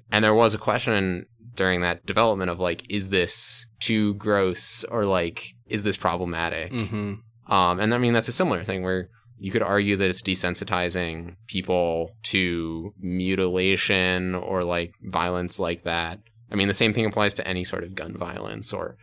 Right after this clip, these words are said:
Speaker 2: Yeah.
Speaker 1: like, where do you draw the line, I guess?
Speaker 2: Yeah, I think, um, Days Gone ran into that a little bit. It's outside of V R, of course, but, you know, any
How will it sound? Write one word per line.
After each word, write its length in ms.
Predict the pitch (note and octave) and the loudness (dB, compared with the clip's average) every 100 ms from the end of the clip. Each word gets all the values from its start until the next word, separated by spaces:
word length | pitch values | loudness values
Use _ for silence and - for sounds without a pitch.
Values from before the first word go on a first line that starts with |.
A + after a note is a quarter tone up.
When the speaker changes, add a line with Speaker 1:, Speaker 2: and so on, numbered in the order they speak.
| - | -10
Speaker 2:
Yeah. 600 | C3 A#2+ A2+ G#2 G2+ D3 | -2 2 4 4 2 -2
Speaker 1:
like, 240 | F2+ E2 - - | -4 -6 -12 -4
where 240 | A#2+ B2 | 2 4
do 60 | A#2+ | 4
you 80 | |
draw 220 | G#2+ F#2+ F2 | 4 4 2
the 60 | |
line, 460 | E2 E2 E2 E2 F#2+ | 0 -2 -2 -6 -8
I 140 | F#2+ F2+ | -4 -2
guess? 500 | E2+ F#2+ - - - _ - _ _ _ | -2 -4 -8 -10 -14 _ -20 _ _ _
Speaker 2:
Yeah, 440 | C#3 D3+ D#3+ C3 - | -2 2 4 6 6
I 140 | B2+ | 4
think, 360 | - D3 C#3+ C#3 | 2 2 2 4
um, 340 | B2+ B2 A#2 | 4 4 2
Days 300 | A2 G#2+ G#2 | 2 2 2
Gone 300 | - G#2 G#2 | 0 0 2
ran 240 | G#2 G2+ G2+ | 0 0 -2
into 200 | G#2 G#2 | -2 0
that 200 | G2+ G2+ | 2 2
a 40 | |
little 280 | G2+ G2 G2+ | 2 2 2
bit. 380 | G2 G2 G2 - | 2 2 2 2
It's 180 | A#2+ C3 | 2 4
outside 480 | A#2+ - G#2+ G2+ | 4 4 4 4
of 160 | G2+ F#2+ | 4 0
V 200 | G#2+ G2+ | 0 2
R, 220 | G2 G2 | 4 4
of 120 | F#2+ | 2
course, 340 | - B2 B2 - | 0 2 2 2
but, 140 | A#2 | 2
you 100 | A2+ | 2
know, 240 | G#2+ G2 G2+ | 4 4 2
any 480 | A2+ A#2 A#2 G#2+ | 2 2 2 2